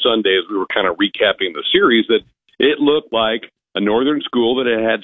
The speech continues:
some time outside, but not quite sharp with their game against the Southern school that, you know, practices daily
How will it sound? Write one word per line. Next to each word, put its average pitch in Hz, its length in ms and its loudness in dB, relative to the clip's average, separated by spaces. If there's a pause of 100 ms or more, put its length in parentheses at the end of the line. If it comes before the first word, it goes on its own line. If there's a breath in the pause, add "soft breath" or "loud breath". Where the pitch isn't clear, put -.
some 135 200 2
time 123 320 0
outside, 107 680 0
but 82 100 -2
not 107 360 2
quite 117 280 0 (100)
sharp 117 320 0
with 107 160 -6
their 107 120 0
game 90 320 0
against 85 340 -2
the 85 140 -4
Southern 95 300 2
school 92 320 0
that, 98 180 -2
you 101 80 2
know, 92 100 2
practices 92 640 -2
daily 101 300 0